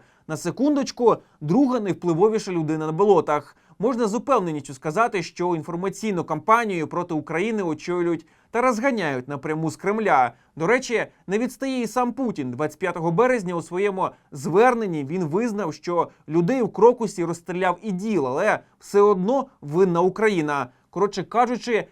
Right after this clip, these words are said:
всі їм кажуть «іділ», іділ їм каже, що «іділ», а вони закрили вуха, вилупили очі і кричать «Х-». Тієї ж думки і навіжений очільник російського Ф С Б Бортніков. Він у своїх снах бачить Малюка і Буданова,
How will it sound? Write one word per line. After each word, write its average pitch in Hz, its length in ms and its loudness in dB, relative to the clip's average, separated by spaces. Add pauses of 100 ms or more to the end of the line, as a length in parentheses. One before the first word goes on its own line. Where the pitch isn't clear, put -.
всі - 220 -6
їм 202 160 -2
кажуть 165 440 0
«іділ», 196 480 2 (200)
іділ 202 500 2
їм 151 200 0
каже, 190 380 4
що 160 240 -4
«іділ», 165 520 2 (180)
а 147 120 0
вони 196 260 -2
закрили 180 420 0
вуха, 220 520 2 (200)
вилупили 170 580 2
очі 214 580 2 (120)
і 233 100 -4
кричать 214 480 -2
«Х-». - 140 6 (840)
Тієї 240 320 2
ж 156 80 -4
думки 247 540 2 (120)
і 214 80 -6
навіжений 220 640 2
очільник 214 520 -2
російського 185 540 -2
Ф - 120 -8
С 180 160 -4
Б 180 160 0
Бортніков. 175 720 2
Він 185 200 -2 (260)
у 190 100 -6
своїх 196 340 -2
снах 165 420 -2
бачить 156 340 -2
Малюка 156 380 -2
і 185 80 2
Буданова, 208 840 2